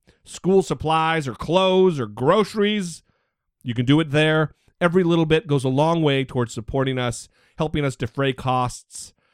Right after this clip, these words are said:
If there is anything you'd like to comment on, I haven't dropped the phone number one time this episode, six five seven, four six four, seven six zero nine. You can also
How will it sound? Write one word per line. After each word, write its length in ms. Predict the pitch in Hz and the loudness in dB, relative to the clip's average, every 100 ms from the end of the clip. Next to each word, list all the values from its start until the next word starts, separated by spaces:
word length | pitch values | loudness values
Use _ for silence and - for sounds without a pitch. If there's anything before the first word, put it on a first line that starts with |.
| _ _ _ _ | _ _ _ _
If 100 | 170 | -2
there 120 | 165 | 0
is 140 | 160 - | 0 -2
anything 520 | 254 294 277 247 240 | -4 -2 0 2 2
you'd 160 | 214 202 | 2 2
like 160 | 196 185 | 0 -2
to 100 | 170 | 0
comment 440 | 180 156 131 120 | 0 2 0 0
on, 200 | 113 117 | -2 -2
I 40 | |
haven't 200 | 135 151 | -2 0
dropped 260 | 127 156 - | 2 0 0
the 60 | 139 | 0
phone 200 | 170 151 | 2 2
number 200 | 127 123 | 2 0
one 340 | 123 202 208 | 2 0 2
time 360 | 160 190 190 131 | 2 2 0 0
this 160 | 107 | -2
episode, 520 | 107 92 - 95 98 - _ _ _ _ | -4 -4 -4 -4 -4 -10 _ _ _ _
six 320 | - 254 - | -4 -2 -2
five 280 | - 185 170 | 0 0 0
seven, 320 | 190 170 170 | 0 2 0
four 220 | - 214 | 2 0
six 300 | 202 190 - | 0 -4 -6
four, 200 | - 165 160 | 0 2 2
seven 460 | - 226 220 180 | 2 0 0 -2
six 440 | 147 226 - - - 135 | -2 -4 -4 -8 -12 -4
zero 380 | 131 208 214 | 2 4 4
nine. 540 | 185 165 165 165 165 165 _ _ _ _ _ _ _ _ - | 4 2 2 0 -2 -4 _ _ _ _ _ _ _ _ -6
You 100 | 139 | 0
can 120 | 165 | 2
also 500 | 165 - 160 143 | 2 2 2 2